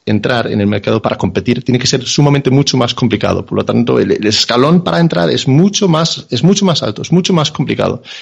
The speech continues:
Y creo que Apple en ese sentido han, han empezado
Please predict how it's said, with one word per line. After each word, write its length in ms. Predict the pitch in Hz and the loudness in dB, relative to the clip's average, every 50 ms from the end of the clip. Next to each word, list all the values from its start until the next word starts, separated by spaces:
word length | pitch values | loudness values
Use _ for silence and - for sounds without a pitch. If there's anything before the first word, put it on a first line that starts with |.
| - _ | -12 _
Y 100 | - 123 | -10 -4
creo 200 | - 143 147 151 | 0 0 2 2
que 280 | 151 - 156 - - - | 0 -2 -4 -4 -4 -6
Apple 320 | - 127 123 - - - 131 | -6 -6 -6 -4 -2 -2 0
en 100 | 120 117 | 0 0
ese 200 | 117 117 - 117 | 0 -2 -4 -2
sentido 560 | 127 127 120 117 143 143 156 165 - - - - | -2 -2 0 2 2 2 2 0 0 -4 -6 -4
han, 400 | 110 110 113 113 113 113 113 - - | -2 -2 0 0 2 0 0 0 0
han 140 | 107 104 | -2 0
empezado 640 | 104 104 104 104 104 - 139 147 160 190 214 208 | 0 0 -2 -4 -4 -2 -2 0 0 0 -2 -4